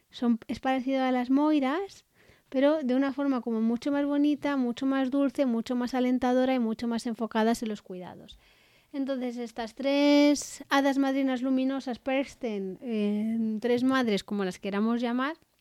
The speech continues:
se encargan de tejer el tes-, el destino del mundo en este, eh, árbol que se llama Yggdrasil. De árboles ya hemos hablado en otro momento.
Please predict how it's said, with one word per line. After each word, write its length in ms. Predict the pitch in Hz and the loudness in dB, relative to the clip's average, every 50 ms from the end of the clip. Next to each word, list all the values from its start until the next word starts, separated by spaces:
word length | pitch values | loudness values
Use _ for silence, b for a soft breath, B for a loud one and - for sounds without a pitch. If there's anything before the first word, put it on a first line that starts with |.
| - - _ _ _ _ _ _ - - | -20 -20 _ _ _ _ _ _ -18 -16
se 140 | - - - | -12 -8 -6
encargan 480 | 233 226 208 208 202 208 214 233 254 B B B B B B B B B _ | -6 -2 0 0 2 4 4 4 2 B B B B B B B B B _
de 100 | 226 208 | -6 -4
tejer 460 | 208 - 208 185 - 233 233 240 233 | -2 -2 -2 -2 0 0 2 4 4
el 160 | 220 214 208 | 4 2 0
tes-, 260 | - 214 202 185 - - | -2 -4 -4 -4 -6 -6
el 280 | - 247 220 208 208 202 | -4 0 2 2 2 2
destino 380 | 196 185 - - 214 214 220 226 | 2 0 -4 -4 -4 -2 -2 -2
del 140 | 226 233 233 | 0 0 0
mundo 320 | 233 240 247 254 269 285 269 | 0 0 0 0 -2 -2 -2
en 160 | 254 226 208 | -2 -2 -2
este, 260 | 214 - - 220 190 | -2 -4 -6 -8 -10
eh, 80 | - - - | -10 -10 -8
árbol 600 | 208 208 202 196 196 175 208 220 208 220 233 240 - | -6 -4 -4 -4 -4 -4 -4 -4 -4 -4 -6 -6 -8
que 140 | - 196 | -10 -12
se 100 | - - | -10 -8
llama 240 | 202 208 214 214 - _ - | -6 -6 -6 -6 -8 _ -12
Yggdrasil. 600 | 247 196 - - - - - - - - - - _ _ _ _ _ b b b b b b b b b b b b b b _ - | -12 -12 -12 -14 -20 -20 -20 -18 -18 -20 -20 -20 _ _ _ _ _ b b b b b b b b b b b b b b _ -2
De 160 | 220 214 220 | 0 2 4
árboles 420 | 226 247 254 254 254 233 214 208 208 | 4 4 4 4 4 4 4 2 2
ya 60 | 208 | 2
hemos 240 | 214 220 220 - 226 | 0 0 -2 -2 -2
hablado 640 | 214 208 220 220 220 220 214 214 214 208 208 214 | -2 -2 -2 -2 0 0 0 -2 -2 -2 -2 -2
en 100 | 214 214 | -2 -2
otro 240 | 214 208 - 220 226 | -2 -4 -4 -2 -2
momento. 580 | 220 220 226 240 247 254 269 262 - 320 392 | 0 0 0 0 2 0 0 -2 -2 -6 -8